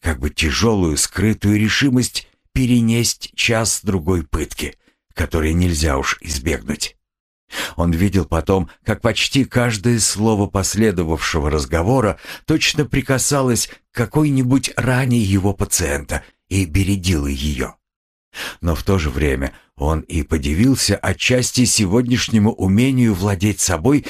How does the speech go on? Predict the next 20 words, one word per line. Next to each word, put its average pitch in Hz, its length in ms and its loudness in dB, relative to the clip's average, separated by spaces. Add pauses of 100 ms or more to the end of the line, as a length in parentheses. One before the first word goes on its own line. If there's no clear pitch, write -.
(140)
и 139 100 0
скрывать 113 520 0
свои 104 300 2
чувства 98 540 0 (200)
вчерашнего 101 800 0
мономана, 101 720 -2 (400)
из-за 78 340 0
малейшего 73 560 0
слова 107 420 2
впадавшего 98 800 0
вчера 98 440 0 (140)
чуть - 280 0
не 123 100 6
в 107 140 -2
бешенство. - 720 -4 (1400)
«Да, 85 500 0
я 87 280 0
теперь 117 380 0
сам 113 360 -2
вижу, 107 420 0